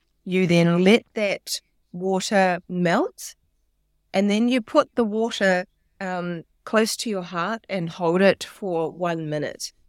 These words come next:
in a loving way. Um, or maybe you put it into a small singing bowl and play the bowl. Or maybe you play a song. Or maybe you do just something nice. And then you put it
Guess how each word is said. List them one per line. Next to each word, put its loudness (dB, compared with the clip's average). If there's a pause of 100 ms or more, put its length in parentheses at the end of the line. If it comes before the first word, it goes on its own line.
(160)
in 0
a 0
loving -6 (480)
way. -6 (920)
Um, -4
or 4
maybe 6
you -4
put -6
it -4
into -2
a 2
small -2
singing -6
bowl -8
and -10
play -2
the -8
bowl. -6 (340)
Or 4
maybe 6
you -6
play -2
a -2
song. -6
Or -4
maybe 2
you -8
do -10
just -10
something -10
nice. -6 (920)
And 2
then 8
you 2
put -8
it -8